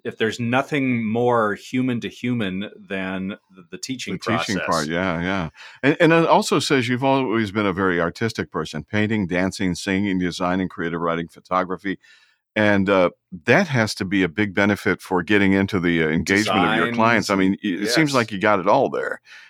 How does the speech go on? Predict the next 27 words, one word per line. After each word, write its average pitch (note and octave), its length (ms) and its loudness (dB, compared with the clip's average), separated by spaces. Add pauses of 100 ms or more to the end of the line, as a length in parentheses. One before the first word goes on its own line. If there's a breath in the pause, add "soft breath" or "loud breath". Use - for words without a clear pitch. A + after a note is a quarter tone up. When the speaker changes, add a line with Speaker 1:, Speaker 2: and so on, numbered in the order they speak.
(180 loud breath)
Speaker 2:
Uh, F2+ 320 2
you G2+ 160 2
can, G#2 180 -2
you, F2+ 280 0
soup B2+ 260 -2
to G#2+ 100 0
nuts, A#2 300 2
you G2+ 60 0
know, G2 180 2
A G2+ 100 4
to G#2+ 120 0
Z. A2 200 0
You, F#2 200 0
you F#2+ 200 -4
can F#2 160 -8
do G#2+ 160 -2
this, A2 260 0
this, A2 300 -2
this, G#2+ 300 -2
and G2 100 -2
this, G#2+ 220 -2
and F2+ 140 -8
get F#2 160 -10
the F2+ 100 -12
folks F#2 280 -6
to, F2 280 -8
uh, D#2+ 60 -6